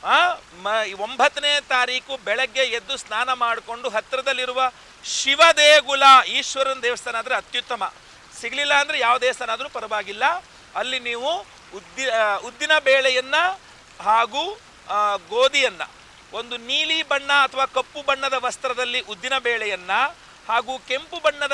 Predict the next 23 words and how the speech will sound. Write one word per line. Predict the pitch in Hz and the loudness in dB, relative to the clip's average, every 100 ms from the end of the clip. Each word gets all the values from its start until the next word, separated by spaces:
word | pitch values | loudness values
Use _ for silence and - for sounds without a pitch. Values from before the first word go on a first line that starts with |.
| 262 | -4
ವಸ್ತ್ರದಲ್ಲಿ, | 247 - 240 233 254 339 415 - - - | -8 -10 -8 -6 -2 -2 -4 -14 -20 -4
ಆ, | 214 220 208 | 0 0 -2
ಗೋಧಿಯನ್ನ | 180 226 320 311 277 233 220 214 214 - - - | 0 6 6 6 0 -2 0 0 -2 -10 -20 -2
ದಾನ | 190 208 214 | 0 0 -2
ಮಾಡಿ. | 190 180 180 180 165 147 - - - - | -4 -4 -6 -6 -8 -12 -20 -20 -14 -8
ಇನ್ನು | 320 311 320 220 | -4 -4 -4 -6
ಗ್ರಹಣದ | 233 254 330 320 302 | 0 2 4 0 -4
ದಿವಸ | 302 302 285 - 180 | -2 4 4 4 -2
ರಾತ್ರಿ | 196 240 302 311 277 | 0 0 0 -2 -2
ಗ್ರಹಣ | 226 254 | -2 -2
ಇರೋದ್ರಿಂದ | 262 254 233 233 262 | -2 -2 -6 -8 -8
ನಿಮ್ಮ | 277 262 247 | -8 -8 -8
ಬೆಳಗ್ಗೆ | 208 254 262 | -4 -4 -2
ಎಲ್ಲ | 254 233 269 | -4 -2 -2
ಕೆಲಸಗಳನ್ನ | 262 240 240 247 240 240 | -2 -8 -8 -8 -6 -8
ಮುಗಿಸ್ಕೊಂಡು, | 220 247 - 247 233 240 | -10 -12 -10 -8 -6 -6
ನಿಮ್ಮ | 240 233 | -6 -8
ವ್ಯಾಪಾರ | 214 226 247 247 226 | -2 -2 0 0 0
ವ್ಯವಹಾರಗಳೆಲ್ಲ | 226 233 233 233 233 | 0 0 -2 -2 -4
ಮುಗಿಸ್ಕೊಂಡು | 214 226 - 240 214 | -4 -12 -10 -10 -10
ಬಂದು | 233 254 220 - - - | -8 -4 -6 -8 -20 -16
ರಾತ್ರಿ | 170 208 269 - 285 285 | -2 0 2 2 2 2
ಸಮಯದಲ್ಲಿ | 254 254 254 240 247 233 | -2 -4 -4 -4 -2 -2